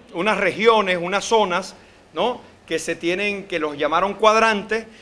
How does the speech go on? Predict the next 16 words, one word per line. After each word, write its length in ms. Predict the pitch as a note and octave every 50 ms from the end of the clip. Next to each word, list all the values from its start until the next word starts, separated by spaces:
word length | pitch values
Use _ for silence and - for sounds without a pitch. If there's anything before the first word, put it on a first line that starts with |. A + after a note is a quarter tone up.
| - -
igualmente 720 | E3+ D#3+ D#3+ E3 F3 F3+ F#3+ G3 G3 G3 G3 - - G3
patrullajes 720 | G3 - - B3+ - D#3 D3+ D3+ D#3+ E3+ - E3+ F3 F3 F#3
inteligentes, 800 | F#3+ F3 F#3+ F#3+ G3+ G#3 G#3+ A#3+ A#3 G#3+ G3 - A#3 A#3 A#3+ - - - - - - -
y 200 | - A3+ A#3+ B3+
nosotros 540 | B3 B3+ B3 B3+ B3+ B3 A#3+ A#3+ B3 B3+ A#3+
hemos 160 | A3 A3+ A3+
visto 360 | G#3+ A3 G#3+ G#3+ A3 A#3+ A3+ A#3
que 100 | G3+ G3
el 80 | F3
registro, 880 | - - D#3 D#3 C#3+ - A#3 D4 C#4 - - - F#3+ F#3 F#3 G#3 A3 - -
como 220 | C3+ B2+ B2+ B2
dice 280 | B2 D#3 G3 - - A3
el 80 | A3 G#3+
periódico 540 | - F#3+ D#3+ E3+ F#3 F#3+ G#3+ G3 G3+ G3+
El 80 | F#3+ F3+
Tiempo, 580 | - - G#3 G#3 G3+ F#3+ E3+ - - F3+ G#3